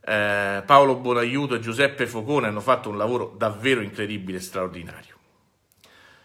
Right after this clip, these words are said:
Fatemi ringraziare quelli che dall'inizio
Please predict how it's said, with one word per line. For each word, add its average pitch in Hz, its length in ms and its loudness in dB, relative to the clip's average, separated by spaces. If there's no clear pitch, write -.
Fatemi 131 340 2
ringraziare 120 960 2
quelli 127 280 0
che 117 120 2
dall'inizio 117 1000 -2